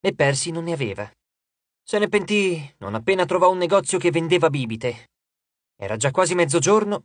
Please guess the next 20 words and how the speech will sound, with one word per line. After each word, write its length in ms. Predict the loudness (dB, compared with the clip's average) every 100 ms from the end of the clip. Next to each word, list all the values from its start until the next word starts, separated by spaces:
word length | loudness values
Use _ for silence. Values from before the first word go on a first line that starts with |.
| -12
e 100 | -8
cominciava 440 | -6 -2 2 2
a 20 |
fare 180 | 2 0
molto 280 | 0 0 0
caldo. 500 | 2 0 -2 -14 -18 _ _ _ _ _
Percy 420 | 0 2 2 0
avrebbe 260 | 0 2 2
voluto 320 | 4 4 4
avere 540 | 2 0 -2 -6 -18 _ -14
una 180 | -6 -4
trireme 520 | -2 2 2 2 -2
piena 460 | -4 0 0 0 -4
di 140 | -2
Diet 360 | 0 0 -2 -4
Coke. 540 | -6 -6 -10 -20 _ _ _ _ _ _ _ _ _ _ _ _ -4
Annabeth 380 | 0 2 4 2
risolse 360 | 2 2 2
il 60 | 0
problema. 440 | 0 0 0 -2